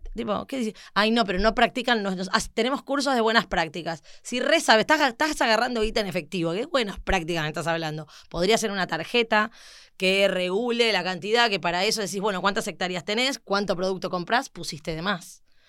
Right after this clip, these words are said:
Entonces, no es que todo tiene que ser orgánico, pero las buenas prácticas a base de, eh, la buena voluntad, tipo, dale, no tenemos en cuenta ni la condición humana ni dónde estamos viviendo. Entonces,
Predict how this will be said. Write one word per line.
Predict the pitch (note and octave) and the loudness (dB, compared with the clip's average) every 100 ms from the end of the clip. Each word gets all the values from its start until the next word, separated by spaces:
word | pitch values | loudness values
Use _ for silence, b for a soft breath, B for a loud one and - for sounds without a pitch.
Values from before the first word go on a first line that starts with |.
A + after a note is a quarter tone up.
| b b | b b
Entonces, | F#3+ G#3 | -12 -6
no | C4 | -6
es | - | -6
que | G3 | -2
todo | G3 G3+ | 2 4
tiene | F#3+ F#3+ | 4 0
que | F#3 | 0
ser | F#3 | -2
orgánico, | F#3 F#3+ F3 E3+ | -2 -2 -4 -4
pero | - E3 | -4 -2
las | D#3+ | 0
buenas | A#3+ C4+ | 2 2
prácticas | - G#3+ A#3 A#3 F3+ - | 2 0 -2 -4 -4 -4
a | D#3+ | -4
base | E3 F3+ E3 | -4 -4 -6
de, | E3 E3+ b b b b - | -8 -10 b b b b -8
eh, | E3 D#3+ D#3 | -4 -4 -6
la | F3 | -2
buena | F#3 F#3+ | 2 4
voluntad, | F3 E3+ D3+ G#3 B3+ C#4+ - _ _ _ _ _ | 2 0 2 4 4 0 -8 _ _ _ _ _
tipo, | E3 C#3 A#2+ - - | -14 -12 -12 -14 -10
dale, | - - - - | -10 -8 -14 -12
no | - E3+ | -8 -2
tenemos | F#3 G3 E3+ | -2 -2 -4
en | D#3+ | 0
cuenta | G#3 G#3 F#3+ | 0 2 0
ni | E3+ | 0
la | D#3 | -6
condición | D#3+ D#3+ G3+ F#3+ | -6 -6 -4 -4
humana | G3 G#3+ A#3 | -2 0 0
ni | G3+ E3 | -2 -4
dónde | E3+ E3+ | -4 -4
estamos | - E3+ E3 | -2 -2 -2
viviendo. | E3 F3+ E3+ D#3 | -4 -4 -4 -6
Entonces, | D#3 F3 F#3+ | -6 -8 -8